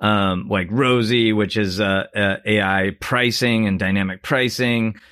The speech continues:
Uh, they acquired Eversight, which is a promotion engine. Um, the, uh, uh, Caper, Foodstorm, um, is a software company that,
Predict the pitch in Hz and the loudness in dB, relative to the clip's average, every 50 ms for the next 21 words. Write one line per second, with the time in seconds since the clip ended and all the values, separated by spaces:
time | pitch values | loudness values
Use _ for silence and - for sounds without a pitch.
0 | - _ _ _ - 101 98 95 92 92 92 98 98 95 90 - - 117 104 98 | -20 _ _ _ -2 0 0 0 0 0 0 0 0 0 -2 -2 0 0 0 0
1 | 95 - 104 110 113 123 120 107 - 131 120 117 117 117 - 110 113 110 - - | -2 -2 -2 0 2 2 0 0 0 0 2 2 2 0 0 -2 -2 -2 -2 -2
2 | 107 104 104 - - 123 120 117 117 117 113 - 123 117 113 113 110 107 104 107 | -2 -4 -2 -2 0 0 2 2 2 2 0 0 0 0 2 2 2 2 2 2
3 | 107 107 107 104 104 110 107 107 104 101 101 98 98 95 95 92 90 85 - _ | 2 2 0 0 -2 -2 -2 -2 0 0 0 0 0 0 0 -2 -2 -4 -8 _
4 | _ _ _ _ - 107 110 104 101 - - - - - _ - 107 104 98 92 | _ _ _ _ -2 0 0 2 0 -2 -6 -12 -20 -20 _ -6 -4 -2 0 0
5 | 92 90 90 87 85 95 - - 95 92 87 85 - - - 131 127 123 110 - | 0 0 0 -2 -4 -6 -6 -4 -2 -2 -2 -4 -6 -4 0 0 0 0 0 0
6 | 120 113 113 110 101 104 - 113 113 113 107 - - - 117 110 107 107 107 104 | 2 2 2 2 0 -2 -2 0 0 0 0 -2 -2 0 0 2 2 2 2 2
7 | 104 104 101 101 104 107 - - 110 104 104 101 101 101 107 98 95 104 98 - | 2 2 2 0 0 -2 -4 -2 0 0 2 2 0 0 0 -2 -2 -2 -2 0
8 | - 101 98 - 113 104 - - 110 101 104 107 104 101 98 95 101 98 - | -2 -2 -2 -2 -2 -2 0 0 -2 0 0 0 0 0 0 0 0 -2 -4